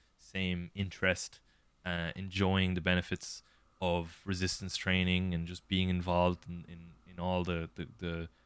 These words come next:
positives that, that sport brings, you know, in our, in our forties, fifties, sixties,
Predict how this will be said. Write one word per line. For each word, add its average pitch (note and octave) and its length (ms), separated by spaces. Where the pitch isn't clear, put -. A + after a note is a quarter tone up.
positives F#2 520
that, F2+ 260
that F2 160
sport F2+ 560
brings, F2 580
you F#2+ 80
know, F2 180
in F2 120
our, E2+ 340
in F#2 100
our E2 220
forties, F#2 520
fifties, F#2 460
sixties, - 720